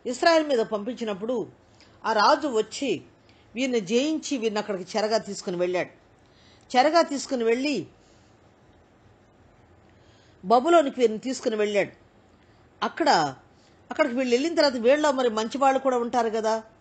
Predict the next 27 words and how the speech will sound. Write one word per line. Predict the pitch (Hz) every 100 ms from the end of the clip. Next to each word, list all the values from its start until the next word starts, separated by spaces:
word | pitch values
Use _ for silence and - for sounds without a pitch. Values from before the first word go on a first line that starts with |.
| _ _ _ _ -
చెర | 233
తీసుకుని | 269 311 - 285
అంటే | 254 262
వీళ్ళందరినీ | 247 220 220 240 233
చంపేసేశారు, | - 226 214 254 247 - 247 262 - _ _ _ _ _ -
వీరి | 190
ఆస్తి | 220 226 -
అంతా | 240
దోసుకున్నారు, | 214 220 254 - 247 233 233 254 - _ _ -
మిగిలిన | 254 311 311
వారిని | 254 214 214
వారు | 208 196 -
చెరకు | 220
తీసుకుని | 214 220 - 196
వెళ్ళిపోయారు | 180 170 180 160 127 _ _ _ _ -
వారి | 214 220
దేశంలోనికి | 208 226 220 180 160 - 151
బానిసలుగా. | 190 220 - 175 131 123 _ _ _ - -
అయితే | 254 320 302 196 123 - _ _ -
వీళ్ళ | 226 339 320
మంచివాళ్ళు | 247 247 269 269 240
కూడా | 247
ఉంటారు | 214 208 202
కదా, | 185 190 202 139 - _ _ _
మరి | 208 233
మంచివాళ్ళు | 214 254 302 302 285
కూడా | 269 247